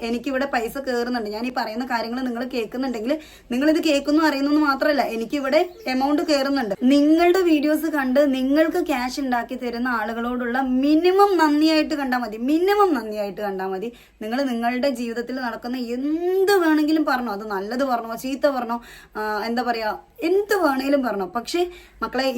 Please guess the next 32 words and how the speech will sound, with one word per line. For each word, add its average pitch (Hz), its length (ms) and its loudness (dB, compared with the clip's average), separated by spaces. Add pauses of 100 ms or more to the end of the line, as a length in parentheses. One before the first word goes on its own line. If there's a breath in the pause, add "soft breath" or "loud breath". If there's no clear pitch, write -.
ഇതാണ്, 269 460 2 (100)
എല്ലാവരും 277 600 2
ഇതാണ് 247 360 0
ചെയ്യുന്നത്, 214 420 -2 (140)
ഇതാണ് 262 380 2
ഇപ്പോഴത്തെ 240 420 -2
ട്രെൻഡ് 247 380 -2
എന്നുള്ള 214 340 -6
രീതിയിൽ 208 320 -6
നിങ്ങളൊരു 202 400 -6
മെസ്സേജ് 202 340 -8 (480 loud breath)
പുതിയ 220 280 -4 (100)
സമൂഹം, 196 420 -6
എന്താ 220 200 -4
പറയാ, 202 140 2 (120)
പുതിയ 214 180 -4 (140)
ആളുകൾക്ക്, 220 500 -2
പുതിയ 214 240 -2
മക്കൾക്ക് 254 360 -4 (100)
കൊടുക്കാതിരിക്കുക. 214 760 0 (340 loud breath)
കാരണം 302 240 2 (340 loud breath)
നമ്മൾ 269 220 4 (120)
എന്ത് 302 220 4 (100)
ചിന്തിക്കുന്നോ, 277 520 2 (160)
എന്ത് 262 240 0 (120)
കാണുന്നോ, 247 460 2 (340 loud breath)
അല്ലെങ്കിൽ 240 280 0 (220)
എന്തിലോട്ട് 302 500 4
നമ്മൾ 277 180 2 (140)
പോകുന്നോ, 247 400 2 (160)
അല്ലെങ്കിൽ 285 320 2 (100)
എപ്പോഴും 349 240 2